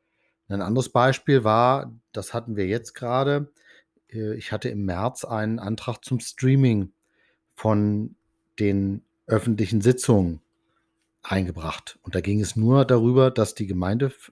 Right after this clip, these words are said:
äh, Verwaltung einfach mal prüft, was kostet uns das und wie ist das technisch möglich.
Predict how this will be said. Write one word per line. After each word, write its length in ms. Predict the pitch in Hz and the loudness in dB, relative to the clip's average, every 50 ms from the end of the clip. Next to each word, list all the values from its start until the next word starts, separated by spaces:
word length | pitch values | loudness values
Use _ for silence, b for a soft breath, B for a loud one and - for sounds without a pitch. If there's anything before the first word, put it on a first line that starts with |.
| _ _ | _ _
äh, 220 | - 110 107 104 | -4 -2 -2 -2
Verwaltung 580 | 95 - 95 85 90 90 107 113 - 131 131 131 - B B B B B B B | -2 -4 -4 -4 -2 -4 -2 -2 -2 -2 -2 -2 -6 B B B B B B B
einfach 300 | B - 117 113 117 120 | B 0 0 0 0 0
mal 200 | 107 113 107 101 | 2 2 2 0
prüft, 680 | - _ - - - 101 113 151 190 214 - - - - B B B B B | 0 _ -6 -2 2 4 6 6 6 6 2 -2 -18 -18 B B B B B
was 220 | - 92 - - | -6 -6 -6 -2
kostet 320 | - - 147 147 151 - 180 | 0 2 2 2 0 0 0
uns 240 | 170 170 165 - | 0 0 0 0
das 320 | - 143 151 175 175 - - | 2 2 2 2 0 -2 -2
und 260 | - 120 113 110 101 | 0 2 2 2 2
wie 140 | 107 131 143 | 0 0 0
ist 180 | 127 - - | 0 0 -2
das 140 | - - - | -2 -4 -2
technisch 420 | - - 107 101 - - 90 - - | 0 0 0 0 0 -4 -6 -2 2
möglich. 560 | 110 123 151 175 - 180 175 185 175 - | 4 4 4 4 4 4 4 4 4 0